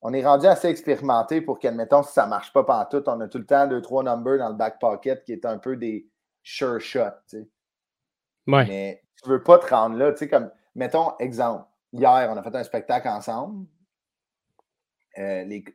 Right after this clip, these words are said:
Speaker 1: sais, les conditions, c'était pas, c'est des Christi de belles conditions, mais niveau humoristique, c'était pas les plus optimales. Mais j'aurais pu faire une manée, « Hey, j'ai besoin du gros rire, m'a sortir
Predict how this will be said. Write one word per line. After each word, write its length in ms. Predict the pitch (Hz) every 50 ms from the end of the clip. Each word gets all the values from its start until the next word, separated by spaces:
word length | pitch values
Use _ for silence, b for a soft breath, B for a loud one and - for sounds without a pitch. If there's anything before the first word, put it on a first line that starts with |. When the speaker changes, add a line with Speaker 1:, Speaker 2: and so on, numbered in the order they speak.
| 123 -
Speaker 1:
sais, 100 | 147 139
les 100 | 135 107
conditions, 500 | - 131 127 117 - - 151 156 170 160
c'était 180 | - 143 113
pas, 260 | - 139 143 151 151 B B B B
c'est 100 | _ -
des 140 | 110 110 104
Christi 300 | - - - - - 131
de 40 | 131
belles 160 | 135 143 139
conditions, 460 | 139 147 127 117 - - 143 147 160
mais 200 | 160 135 127 - - _ _ - - _ _ -
niveau 380 | 139 139 139 127 160 165 160 160
humoristique, 680 | 151 143 151 143 123 - - - - - 175 175 170
c'était 200 | - - 123 110
pas 160 | - 143 143
les 120 | 139 135 120
plus 300 | - - 131 127 110 123
optimales. 640 | - - - - - - 135 120 107 98 82 78 - - _ _ _ _ _ _ _ _ _ _ _ _ _ _ _ _ _ _ _ _ _ _ _
Mais 320 | 95 107 113 123 139 143 131
j'aurais 340 | 120 - 131 113 110 123 117
pu 100 | - -
faire 320 | - - 147 156 165 151
une 100 | 139 131
manée, « 440 | 120 117 117 120 123 135 147 156 - -
Hey, 180 | - 131 143 135
j'ai 120 | 117 131 127
besoin 420 | 127 120 117 120 139 143 151 156
du 160 | 147 123 -
gros 400 | 117 - 117 123 135 151 151 147 127
rire, 440 | 120 143 143 151 175 180 160 131 -
m'a 140 | 135 131 117 -
sortir 640 | - 131 - - - - 135 139 147 147 135